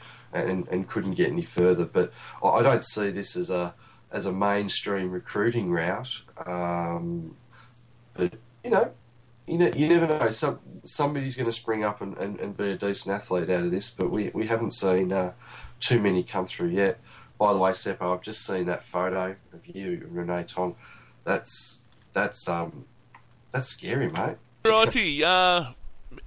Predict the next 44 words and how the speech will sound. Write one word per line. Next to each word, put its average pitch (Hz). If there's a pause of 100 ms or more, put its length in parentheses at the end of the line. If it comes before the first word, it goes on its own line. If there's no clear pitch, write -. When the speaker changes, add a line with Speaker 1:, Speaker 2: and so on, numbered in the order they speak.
Speaker 2:
Messenger, 196
I 131
know 190
we 170
talked 151
about 127
this - (160)
earlier 123
in 104
the 101
year, 139
about, 135 (100)
uh, 113
tanking 156 (720)
and 101
how 107
we 107
were 101
looking 107
forward 104
to, 98
uh, 98 (760)
teams, 110
uh, 98
tanking, 165
but 160
there 160
doesn't 185
seem 151
to 139
be 135
a 131
hell 143
of 147
a 135
lot 117
of 110
evidence 123
of 110
that 113
happening 143
at 62
the 73
moment. 85